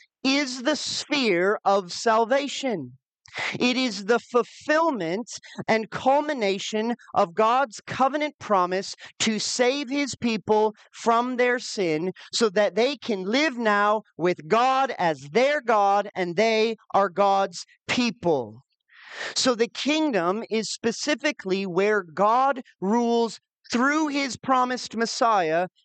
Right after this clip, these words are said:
Jesus Christ. It is a redemptive rule. The Jews understood that history would essentially consist of two parts. What they called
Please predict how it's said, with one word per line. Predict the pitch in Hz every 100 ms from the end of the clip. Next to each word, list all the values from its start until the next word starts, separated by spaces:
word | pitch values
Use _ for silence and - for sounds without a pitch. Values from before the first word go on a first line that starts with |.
| -
Jesus | 139 180 214 185 202 180 - _ _
Christ. | - 196 170 135 120 - _ - -
It | 233 233
is | 240 220
a | 233
redemptive | 208 185 220 - 147 247 262 _ 190 156 123 107 - _ _
rule. | 135 151 185 165 127 110 104 151 - _ _ _ _ _ - _ _ 50 - - - - - - _ -
The | 135
Jews | 135 - 302 349 196 147 156 170 - 220
understood | 240 240 240 - - 226 175 135 143 160 151 _ _ _ -
that | 160
history | 156 240 - - 156 151 190
would | 180
essentially | 165 - 202 - 202 190
consist | 185 170 175 -
of | 160 -
two | 147
parts. | 131 208 214 - - - - - _ - - -
What | 156 156
they | 190
called | - 208 196 175